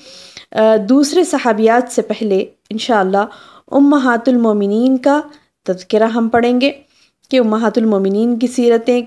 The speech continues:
کیسی تھیں، کون تھیں ہماری مائیں، ہماری مائیں جنہوں نے اسلامی کارنامے، مشہور، مشہور و معروف کارنامے انجام دیے، کون سی وہ زندگی تھی ان کی، ان زندگی کے کیا پہلو تھے۔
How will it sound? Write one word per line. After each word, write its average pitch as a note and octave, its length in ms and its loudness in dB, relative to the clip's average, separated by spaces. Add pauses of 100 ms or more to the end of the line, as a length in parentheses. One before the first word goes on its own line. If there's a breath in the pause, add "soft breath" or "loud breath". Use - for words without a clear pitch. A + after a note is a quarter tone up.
(100)
کیسی F#3+ 360 -2
تھیں، B3+ 440 -4
کون G3 380 2
تھیں C4+ 180 0
ہماری A#3+ 380 2
مائیں، A#3+ 380 2 (640 loud breath)
ہماری B3+ 320 2
مائیں C4 380 4 (260)
جنہوں A#3+ 500 -2
نے C4+ 260 2 (140)
اسلامی G#3+ 640 -2
کارنامے، F#3 600 0 (120)
مشہور، A#3+ 680 0
مشہور A#3+ 420 0
و B3 60 2
معروف G3+ 500 0
کارنامے F#3 520 -2
انجام A#3 420 0
دیے، A#3 280 -4 (520 loud breath)
کون B3+ 260 2
سی D4 160 0
وہ C#4 100 4
زندگی B3 480 0
تھی B3+ 160 0
ان A#3+ 200 0
کی، A#3+ 280 -6 (100)
ان G#3+ 440 0
زندگی G#3+ 600 -2
کے A3 60 -14
کیا A#3 220 0
پہلو B3 400 0
تھے۔ C#4 240 2